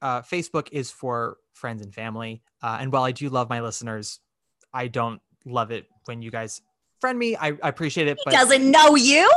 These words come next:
Speaker 1: I don't know you. And also, like, my grandma's on Facebook. And so I wanna make sure that anyone that's on there has that connection to me personally.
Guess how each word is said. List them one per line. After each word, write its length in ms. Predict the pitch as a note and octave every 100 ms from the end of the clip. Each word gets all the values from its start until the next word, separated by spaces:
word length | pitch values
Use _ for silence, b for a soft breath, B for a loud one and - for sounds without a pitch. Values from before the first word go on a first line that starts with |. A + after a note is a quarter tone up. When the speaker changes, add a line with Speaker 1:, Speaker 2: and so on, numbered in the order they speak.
| F5 D#5+
Speaker 1:
I 120 | F#3
don't 480 | F3 B3 C#4 C#4+ C#4
know 240 | C#4+ D4
you. 320 | D4+ C4 G3+ E3+
And 160 | G#3
also, 200 | A3 A3
like, 180 | A#3+ A3+
my 140 | G#3+ A3+
grandma's 500 | - A3+ A#3 A#3 G#3+
on 140 | F3+
Facebook. 580 | - C3+ A#2 - A#2+ -
And 140 | C#3 C3
so 120 | E3
I 100 | E3
wanna 240 | D#3+ F#3+
make 180 | G3 F#3+
sure 180 | - E3+
that 100 | D#3
anyone 580 | C3 D3+ D#3 D3+ D3 C#3+
that's 180 | C#3+ -
on 220 | D3 C#3+ C#3
there 220 | B2+ B2
has 260 | C3+ C3
that 140 | C3+ C3
connection 280 | C3 A#2+ C3
to 60 |
me 100 | B2
personally. 680 | - G3 F#3 - D3+ C#3+